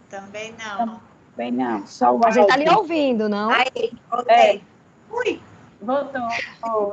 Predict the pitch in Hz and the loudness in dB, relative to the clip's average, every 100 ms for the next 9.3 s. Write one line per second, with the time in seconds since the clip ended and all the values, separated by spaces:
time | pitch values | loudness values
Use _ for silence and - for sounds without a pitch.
0 | 349 330 330 320 330 - 277 311 277 294 | -2 -2 0 -2 -4 -8 -8 -2 0 0
1 | 302 285 - - - - - 247 294 - | 0 0 -2 -4 -20 -20 -8 -4 -2 0
2 | 247 247 277 220 - _ - _ _ - | 0 2 0 -4 -10 _ -20 _ _ -20
3 | - - 587 494 453 - 440 - - - | -16 -2 4 4 4 -4 -8 -14 -12 -12
4 | - - - 240 240 254 247 202 - - | -12 -12 -2 -2 0 -2 0 -2 -4 -8
5 | _ _ _ - - - - - - - | _ _ _ -20 -20 -20 -20 -20 -20 -20
6 | - 233 208 214 - - - - - - | -14 -10 -6 -6 -8 -12 -18 -20 -20 -6
7 | - 277 269 294 247 240 247 294 _ - | 4 6 6 6 4 2 0 -2 _ -4
8 | 320 320 277 262 233 339 240 247 233 220 | 0 0 2 4 6 4 4 2 2 0
9 | 208 240 - | 0 -2 -2